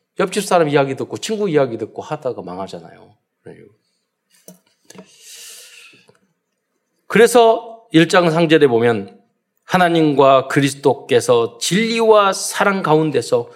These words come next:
우리와 함께 있으리라고 말씀하셨던 것입니다. 그렇다면 잘못된 지식은 무엇일까요? 예를 들면 들어보겠습니다. 이런 것들이 잘못된 지식입니다. 어, 여러분,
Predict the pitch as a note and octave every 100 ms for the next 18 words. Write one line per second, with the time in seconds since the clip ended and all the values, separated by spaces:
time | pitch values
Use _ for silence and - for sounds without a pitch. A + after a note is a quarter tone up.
0 | _ _ D3+ F3 F3+ D#3+ - G#3+ A#3 -
1 | A#3 A3 - E3+ - F3+ E3+ D#3+ F3 G3
2 | G3 B2 - - A2 A2+ - A2+ F2+ -
3 | F2+ - - - _ _ _ _ _ _
4 | _ _ - B3 B3+ A3+ G#3 G#3 A#2+ F#2
5 | - _ _ _ - A3+ C4+ D#4 C4+ A3+
6 | F3+ E3+ G3+ D3+ A#2 A#2+ A#2 A#2 G2+ G2
7 | D3+ A#3 A3 D3+ A2+ A#2 B2 G#2+ - A2+
8 | G#2+ F#2 G#2 G#2+ F3+ G3+ E3+ - D3 -
9 | A2 A2+ A2+ G2 F#2+ - F#2 F2+ F2 -
10 | _ _ _ - - - _ - A2+ G2+
11 | - - G3+ G3+ D3 G2